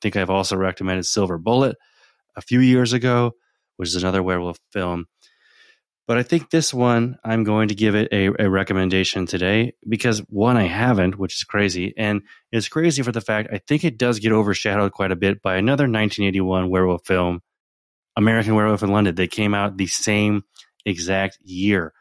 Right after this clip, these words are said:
So if you're not familiar with American Werewolf in London, I know it's really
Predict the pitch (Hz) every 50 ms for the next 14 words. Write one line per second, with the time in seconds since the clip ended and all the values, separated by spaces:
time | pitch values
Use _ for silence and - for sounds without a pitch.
0 | _ _ _ _ _ _ - - - 98 95 95 101 98 - 104 107 110 113 113
1 | - 110 113 110 110 107 107 104 98 95 95 92 92 90 - 92 90 90 98 95
2 | 92 92 87 - 87 87 95 107 117 117 107 113 110 - - - _ - - _
3 | _ _ - 92 90 92 90 - 101 - - - - 117 117 127 139 139 131 123
4 | 120 113 110 104 -